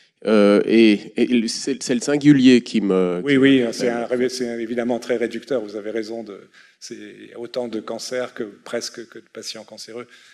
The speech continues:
Speaker 2: Et en tous les cas, bien évidemment, c'est assez compliqué. L'i-, l'idée, c'est d'immuniser contre le, des, des mutations présentes dans, dans, dans un cancer donné. Alors, parfois, il y a quand même des mutations récurrentes qui sont,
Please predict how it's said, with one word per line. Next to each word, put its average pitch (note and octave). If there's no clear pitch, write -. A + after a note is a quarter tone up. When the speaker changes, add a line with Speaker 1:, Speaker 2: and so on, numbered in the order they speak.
Speaker 2:
Et A#2
en G#2+
tous B2
les A2+
cas, C3
bien B2
évidemment, B2
c'est B2
assez A#2+
compliqué. B2
L'i-, C#3
l'idée, C#3
c'est D3+
d'immuniser B2+
contre B2+
le, G2+
des, A2+
des A2+
mutations C3+
présentes B2+
dans, A2
dans, A2
dans G#2
un C3
cancer B2
donné. C3+
Alors, -
parfois, G#2+
il C3
y A#2
a A2
quand B2+
même B2+
des A#2+
mutations B2
récurrentes C3
qui -
sont, G#2